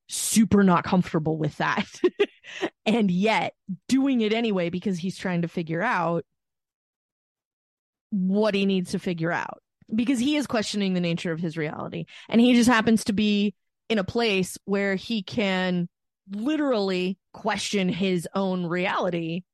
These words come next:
about reality. And I thought that was, you know, really interesting because then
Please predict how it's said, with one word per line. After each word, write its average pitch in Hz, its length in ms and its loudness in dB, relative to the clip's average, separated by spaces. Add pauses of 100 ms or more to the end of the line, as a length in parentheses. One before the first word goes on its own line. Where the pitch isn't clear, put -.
(420)
about 160 800 0 (480)
reality. - 560 -6 (1600)
And 160 580 2 (100)
I 160 140 0
thought 180 240 -2
that 175 160 -2
was, 165 340 -2 (100)
you 185 120 -4
know, 165 120 0
really 156 280 0
interesting 208 360 -2 (200)
because 269 240 0
then 262 340 0